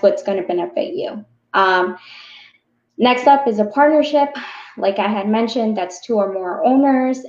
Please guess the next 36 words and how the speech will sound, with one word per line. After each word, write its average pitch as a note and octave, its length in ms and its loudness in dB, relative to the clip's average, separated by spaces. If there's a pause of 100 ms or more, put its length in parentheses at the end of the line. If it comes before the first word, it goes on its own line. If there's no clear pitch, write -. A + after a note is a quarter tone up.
and G3 340 0 (260)
a G#3+ 60 -2
partnership C4 640 0
is G#3 140 0
a G#3 160 2
flow-through G3+ 540 2
entity, C#4 680 -2
and F#3+ 380 -4
a - 100 -10
partnership A3+ 560 -2
itself A#3+ 460 -2
does G3 160 -2
not F#3+ 240 -2
get G3+ 180 -4
taxed - 500 -6
on F#3+ 360 -6 (540)
as G3+ 180 2
an - 120 4
entity. C#4+ 640 4 (560)
Um, F#3+ 300 2
so G3+ 460 6
all G#3+ 480 4
the, G3+ 480 -4 (200)
uh, F#3 340 -10
net F#3 280 -8 (140)
profit B3 500 -2
or C4 300 4
losses A3 460 2
at G3+ 160 -2
the G#3+ 120 -4
end A3 140 0
of B3+ 80 -4
the C#4+ 40 -4
year G#3 460 2
flow G3+ 420 4
through A3 380 0